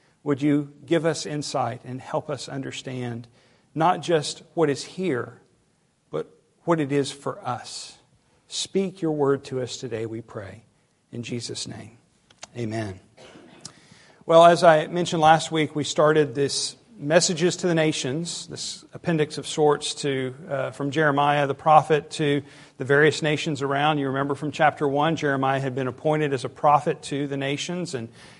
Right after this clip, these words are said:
here he is fulfilling that, uh, part of that, that role. And the track, so to speak, of these messages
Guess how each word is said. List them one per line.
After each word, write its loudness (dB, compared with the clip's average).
here 0
he 0
is 2
fulfilling -2
that, 2
uh, 2
part 2
of 0
that, 0
that -6
role. 4
And 0
the -2
track, 6
so 4
to -2
speak, -6
of -2
these -2
messages -2